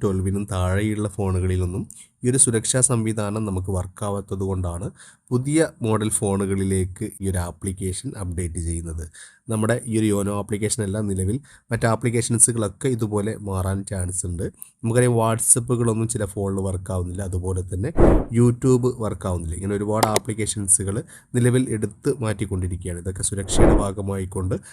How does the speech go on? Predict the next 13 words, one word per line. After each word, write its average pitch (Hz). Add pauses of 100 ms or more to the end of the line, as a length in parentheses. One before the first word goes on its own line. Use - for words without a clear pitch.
(200)
പുതിയ 117
പുതിയ 127
അപ്ഡേറ്റുകൾ 117
വരുന്നത് 101
കൊണ്ട് 95
തന്നെ 90 (180)
ഈ 120
ഒരു 117
ആപ്ലിക്കേഷൻസുകളൊന്നും 110
തന്നെ 98
വർക്കാവാത്ത 92 (100)
ഒരു 92
സ്ഥിതിയാണ് 95